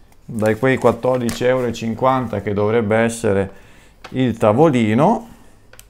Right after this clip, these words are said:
ho optato per, tanto c'è anche l'adesivo Black Hook,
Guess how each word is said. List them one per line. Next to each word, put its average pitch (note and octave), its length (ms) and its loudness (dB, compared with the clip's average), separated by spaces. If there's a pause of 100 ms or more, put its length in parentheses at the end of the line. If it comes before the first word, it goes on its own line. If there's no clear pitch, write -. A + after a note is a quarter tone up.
(2750)
ho C3+ 140 8
optato B2 680 6
per, A#2 500 6 (2500)
tanto G#2 300 -6
c'è G#2+ 120 -8
anche G#2 480 -6 (400)
l'adesivo A#2 720 -2
Black G#2+ 300 -2
Hook, G#3 500 0